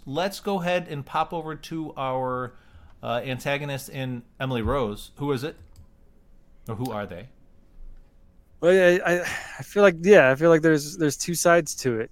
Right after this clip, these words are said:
Speaker 2: you know, 'cause there's the courtroom aspect, where, you know, basically the main narrative, but there's also the, you know, the subplot, the story, Emily's story, in which, you know, the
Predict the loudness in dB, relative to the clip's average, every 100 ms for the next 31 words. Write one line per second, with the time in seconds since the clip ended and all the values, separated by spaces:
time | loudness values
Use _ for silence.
0 | -10 -4 -4 -4 -4 -2 -2 -4 -6 4
1 | 4 4 2 2 2 2 0 -2 -2 -2
2 | -6 -2 -2 -2 -4 -4 -4 -4 -4 -2
3 | 0 2 2 2 2 2 2 0 -2 -8
4 | -20 _ _ _ -14 -8 -6 -2 -2 0
5 | 0 0 2 2 2 -2 -4 -4 -4 -6
6 | -4 0 0 0 0 2 0 -4 -8 -4
7 | 2 4 4 2 -2 -2 -2 -2 -4 0
8 | 4 4 2 0 -4 -4 -8 -4 -4 -4